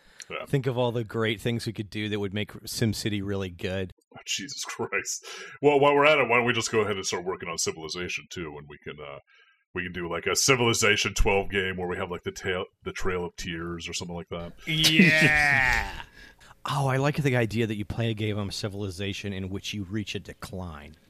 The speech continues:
Speaker 1: Mm-hmm.
Speaker 2: and you start going back down the tech tree.
Speaker 1: Oh, yeah, yeah. Like,
Speaker 2: That
Speaker 1: you know,
Speaker 2: sounds
Speaker 1: you have religious fundamentalists coming to power.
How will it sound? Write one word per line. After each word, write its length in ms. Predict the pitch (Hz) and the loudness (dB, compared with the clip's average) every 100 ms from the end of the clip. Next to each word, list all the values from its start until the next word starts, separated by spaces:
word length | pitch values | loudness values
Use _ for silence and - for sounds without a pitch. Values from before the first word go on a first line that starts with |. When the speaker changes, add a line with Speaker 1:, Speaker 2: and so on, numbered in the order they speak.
| _ _ 101 | _ _ -16
Speaker 1:
Mm-hmm. 220 | 95 87 | -14 -6
Speaker 2:
and 120 | 120 117 | -2 -2
you 60 | |
start 260 | 98 151 135 | -2 -4 0
going 240 | 123 147 | 0 2
back 360 | 117 117 - 104 | 0 -2 -4 -4
down 420 | 110 98 104 98 | -4 -4 -6 -6
the 100 | 92 | -8
tech 340 | - 92 - | -10 -12 -12
tree. 340 | - 90 87 98 _ _ _ _ - - - - _ _ 98 | -16 -14 -16 -18 _ _ _ _ -14 -14 -18 -20 _ _ 0
Speaker 1:
Oh, 380 | 104 113 90 | 4 4 2
yeah, 320 | 85 82 78 - - | -4 -6 -6 -8 -10
yeah. 220 | 82 80 - _ _ _ _ _ _ _ _ _ _ _ _ _ - | -10 -10 -12 _ _ _ _ _ _ _ _ _ _ _ _ _ -8
Like, 100 | 87 | -4
Speaker 2:
That 160 | 139 - | -4 -2
Speaker 1:
you 60 | 240 | -2
know, 80 | |
Speaker 2:
sounds 140 | 107 - - - | -4 -6 -16 -8
Speaker 1:
you 120 | 107 | -6
have 120 | 101 | -6
religious 460 | 107 110 104 98 - | -4 -4 -2 -4 -4
fundamentalists 760 | 104 95 92 90 90 - - | -4 -4 -8 -6 -4 -4 -6
coming 180 | - 95 | -6 -6
to 40 | 87 | -2
power. 460 | - 87 87 85 | -2 0 -4 -8